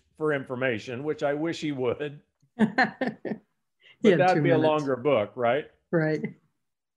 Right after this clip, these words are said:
Speaker 1: What he's doing is say, Okay, you don't like green eggs and ham, fine. I'm not offended. I'm not pushing you away. I'm not resisting you. I'm not making you wrong. I'm not making you stupid.
Speaker 2: Mm-hmm.
Speaker 1: I'm actually gonna go into creative mode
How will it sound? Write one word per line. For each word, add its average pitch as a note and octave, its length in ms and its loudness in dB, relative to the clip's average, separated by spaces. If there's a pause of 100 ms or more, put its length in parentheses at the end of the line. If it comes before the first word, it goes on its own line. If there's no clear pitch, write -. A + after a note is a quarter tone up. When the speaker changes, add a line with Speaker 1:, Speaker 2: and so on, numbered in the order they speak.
(320)
Speaker 1:
What G3 340 2
he's A#3 260 0
doing B3 400 -2
is E3+ 160 -2
say, E3 240 0
Okay, G#3 280 0
you G#3 80 0
don't A3 100 -2
like F#3+ 160 -2
green E3+ 220 -4
eggs D#3 220 -4
and D3 80 -8
ham, D#3 260 -6
fine. E3 580 -4
I'm E3+ 180 -6
not E3+ 280 -4
offended. D3+ 640 -4
I'm D#3+ 120 -6
not E3 240 -6
pushing E3 380 -6
you D3 160 0
away. C3 380 0
I'm E3+ 120 -8
not E3+ 220 -6
resisting C3+ 580 -8
you. C3 140 -6
I'm F3 140 -6
not D#3 180 -6
making D3+ 300 -6
you C3+ 100 -6
wrong. B2+ 340 -4
I'm D#3+ 120 -8
not C#3+ 180 -6
making C3+ 300 -8
you A#2+ 100 -10
stupid. F3+ 600 -6 (320)
Speaker 2:
Mm-hmm. A#2 200 -6
Speaker 1:
I'm F#3+ 220 -2
actually F#3+ 380 -2
gonna D#3+ 180 -2
go D3+ 300 0
into C#3+ 580 -4 (340)
creative E3 500 0
mode A#2+ 420 -4